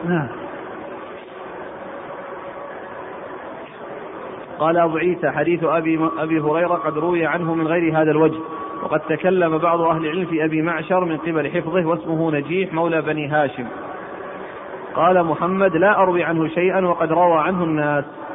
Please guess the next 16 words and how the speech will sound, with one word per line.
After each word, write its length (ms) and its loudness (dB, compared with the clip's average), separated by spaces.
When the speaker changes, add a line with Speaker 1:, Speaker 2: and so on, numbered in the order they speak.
Speaker 1:
لكن 220 6
الحديث 300 4
الذي 240 2
سيأتي 340 4
الطريقة 300 2
الثانية 500 2
عن 120 2
أبي 180 6
هريرة 500 4
هي 440 6
الطريقة 440 2
ال-، 300 0
الصحيحة، 640 4
وهذه 960 6
الطريق 420 4
تكون 640 4